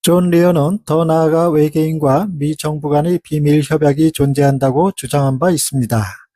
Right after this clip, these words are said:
그의 주장에 따르면 미 정부는 오래전부터 외계인과 접촉해 왔으며 그 대가로 외계인들이 인간을 납치하고 실험하는 것을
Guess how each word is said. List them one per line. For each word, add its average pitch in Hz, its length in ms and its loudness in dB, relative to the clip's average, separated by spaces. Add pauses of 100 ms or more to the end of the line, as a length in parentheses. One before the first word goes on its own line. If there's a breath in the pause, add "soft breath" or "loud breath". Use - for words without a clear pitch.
(480)
그의 170 220 2
주장에 160 420 0
따르면 156 680 0
미 156 200 2
정부는 156 380 0
오래전부터 143 960 0
외계인과 143 640 0
접촉해 - 520 -4
왔으며 135 560 -2 (580)
그 156 200 2
대가로 151 520 0
외계인들이 143 760 0
인간을 143 460 -4
납치하고 139 600 -2
실험하는 139 500 -4
것을 131 460 -4